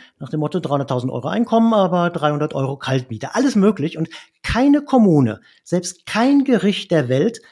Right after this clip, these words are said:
kann ihn aus der Wohnung wieder rausbekommen. Das ist deutsches Mietrecht. Das, finde ich, kann einfach irgendwie keiner mehr verstehen. Ne? Also,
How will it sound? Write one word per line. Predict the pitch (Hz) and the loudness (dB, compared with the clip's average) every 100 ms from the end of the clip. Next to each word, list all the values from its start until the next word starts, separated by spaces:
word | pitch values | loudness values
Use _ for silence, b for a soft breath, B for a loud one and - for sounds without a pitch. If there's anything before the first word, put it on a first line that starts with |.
| b | b
kann | - 151 220 | -4 2 4
ihn | 254 | 4
aus | 208 - | 2 0
der | 175 | 0
Wohnung | 147 151 165 | 2 2 2
wieder | 208 | 2
rausbekommen. | 214 294 - - 123 113 | 2 2 -2 -6 -4 -6
Das | 135 | -8
ist | 214 143 | -8 -4
deutsches | 135 131 180 - | -2 -2 -8 0
Mietrecht. | 196 302 - 135 - | 2 2 2 -4 -6
Das, | 165 - | -8 -10
finde | - - 226 226 | -4 4 6 4
ich, | - | -2
kann | - 285 | -2 -2
einfach | 247 - 220 - _ | 0 -2 -2 -6 _
irgendwie | 196 202 214 | -2 -2 -2
keiner | - 170 170 | -6 -6 -4
mehr | 185 | -4
verstehen. | 185 190 - 254 127 107 B B B B 139 | -4 -6 -2 0 0 -4 B B B B -6
Ne? | 165 - | -4 -4
Also, | - | -6